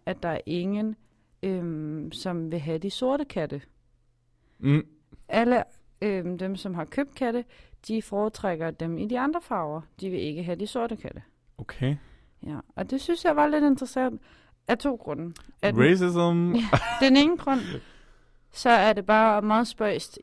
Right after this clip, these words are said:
Speaker 1: i tyve enogtyve at læse en sætning, hvor der står,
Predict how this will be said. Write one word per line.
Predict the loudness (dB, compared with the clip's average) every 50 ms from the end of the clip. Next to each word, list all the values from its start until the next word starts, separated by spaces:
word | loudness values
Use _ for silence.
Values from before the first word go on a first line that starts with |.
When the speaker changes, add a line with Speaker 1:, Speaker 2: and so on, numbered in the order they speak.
| -8
Speaker 1:
i | -8 -8
tyve | -6 -6 -4 -4 -2 -2
enogtyve | -2 -4 -6 -6 -4 -2 -2 0 0 0
at | -2 -2
læse | 0 0 0 0 0 0
en | -2 -2
sætning, | -2 -6 -6 -6 -6 -8 -6 -4
hvor | -4 -4
der | -4 -6
står, | -6 -2 0 0 0 0 -2 -4